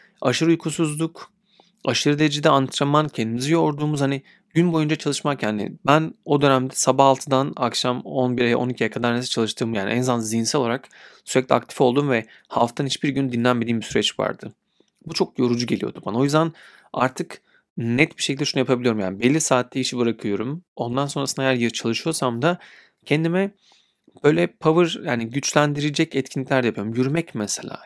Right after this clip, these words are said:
Yani işten çıktıktan sonra yürüyorum. Yarım saat, kırk dakikalık bir yürüyüş koyuyorum kendime ki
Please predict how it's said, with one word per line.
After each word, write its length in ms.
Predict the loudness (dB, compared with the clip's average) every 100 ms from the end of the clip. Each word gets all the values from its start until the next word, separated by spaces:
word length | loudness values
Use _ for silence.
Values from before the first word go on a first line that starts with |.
| -4
Yani 340 | -2 -2 -6
işten 400 | -6 -6 -4 -4
çıktıktan 320 | -6 -8 -6 -4
sonra 220 | -2 0
yürüyorum. 440 | 2 2 0 -8 _ -2
Yarım 220 | 0 0
saat, 360 | -2 -4 -6 _ -18
kırk 200 | -10 -4
dakikalık 420 | -4 0 0 2
bir 60 |
yürüyüş 240 | 2 2 -2
koyuyorum 400 | -4 0 0 -2
kendime 340 | -6 -2 -2
ki 200 | -2 -6